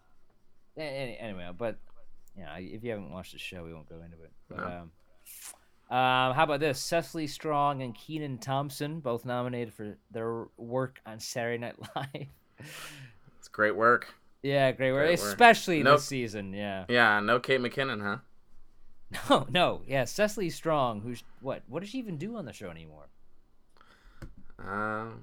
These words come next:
Speaker 2: Scream?
Speaker 1: Maybe
Speaker 2: Uh,
Speaker 1: her work on, uh, it must have been, like, uh, the political stuff for her, maybe.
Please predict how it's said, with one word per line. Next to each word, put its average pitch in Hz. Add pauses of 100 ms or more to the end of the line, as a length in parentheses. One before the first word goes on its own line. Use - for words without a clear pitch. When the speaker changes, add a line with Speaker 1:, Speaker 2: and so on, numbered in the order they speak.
Speaker 2:
Scream? 131 (640)
Speaker 1:
Maybe 151
Speaker 2:
Uh, 113
Speaker 1:
her 135
work 123
on, 117
uh, 110
it 123
must 139
have -
been, 90
like, 76
uh, 69 (640)
the 95
political 82
stuff -
for 73
her, 76
maybe. 78